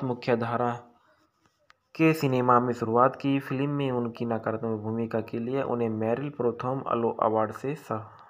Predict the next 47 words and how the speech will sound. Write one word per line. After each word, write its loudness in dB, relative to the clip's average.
सर्वश्रेष्ठ -2
अभिनेता -2
के -8
लिए -4
नामांकन -6
किया -2
गया। -4
बाद 4
में -2
उन्होंने -2
दो 2
हज़ार 4
तेरह -2
में -2
भालोबासा 8
जिंदाबाद 8
और 0
रोमें-, 2
चौदह 4
में 0
रोमांटिक 2
एक्शन 2
फिल्म -2
अग्नि -2
में 6
अभिनय 4
किया। 4
दो 0
हज़ार 4
पन्द्रह 2
में -2
चुए 0
दिल 0
मौन 2
में 0
उनके 0
प्रदर्शन 0
के -4
लिए 0
उन्हें -2
सर्वश्रेष्ठ -2
अभिनेता -2
के -6
लिए -6
अपना -4
पहला -2
मेरिल -2